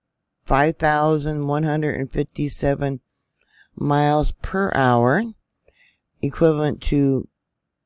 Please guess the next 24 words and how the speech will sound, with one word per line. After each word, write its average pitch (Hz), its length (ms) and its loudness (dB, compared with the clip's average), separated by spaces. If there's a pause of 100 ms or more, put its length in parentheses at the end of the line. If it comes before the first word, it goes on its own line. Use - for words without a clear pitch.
(180)
two 202 280 4
megatons 170 960 -2
of 131 260 0
T 165 340 0
N 165 280 0
T. 143 480 0 (1120)
Uh, 143 220 0
more 147 280 2
energy 147 540 0
was 135 220 0
released 127 580 0
than 120 380 0
the, 120 340 0
uh, 117 160 -2 (680)
Tunguska 143 800 2 (760)
explosion. 143 840 2
That's - 460 -6
the 135 120 -4
one, 147 340 -4
I - 160 -8
believe 147 340 -6
it 165 80 -10
was 131 160 -6
Siberia. 131 640 0